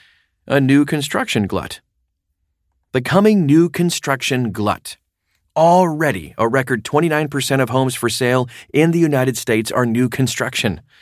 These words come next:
Buyer cancellations increased seven and a half percent for new builds from September to October and showed no signs of abating.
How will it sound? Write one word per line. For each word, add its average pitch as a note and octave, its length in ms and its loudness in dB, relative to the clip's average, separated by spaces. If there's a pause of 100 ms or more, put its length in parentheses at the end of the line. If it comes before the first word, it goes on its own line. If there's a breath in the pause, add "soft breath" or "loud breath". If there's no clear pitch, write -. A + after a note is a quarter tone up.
(420 soft breath)
Buyer A#2+ 260 2
cancellations A#2 720 0
increased A2+ 540 -2
seven C#3 320 -2
and D3+ 100 -2
a B2 40 -2
half A2+ 220 -2
percent G#2 440 -4
for G#2+ 100 -2
new A2+ 220 0
builds G2+ 320 -2
from G#2 180 -4
September B2+ 560 -2
to C3+ 180 -4
October A2 560 -2 (320 loud breath)
and A#2+ 140 -2
showed B2+ 260 2
no E3 260 0
signs G#2 420 -2
of G#2 80 -2
abating. G2 420 -4